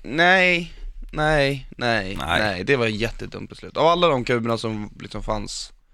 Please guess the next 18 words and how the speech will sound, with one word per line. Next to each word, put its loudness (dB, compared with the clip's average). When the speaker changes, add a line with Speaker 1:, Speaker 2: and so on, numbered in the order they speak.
Speaker 1:
att -10
välja -2
på -8
skulle -6
jag -2
inte -10
välja -6
Case -12
Keenum, -10
även 2
om -4
han -4
hade -6
en -10
bra -6
säsong -10
förra -18
året. -16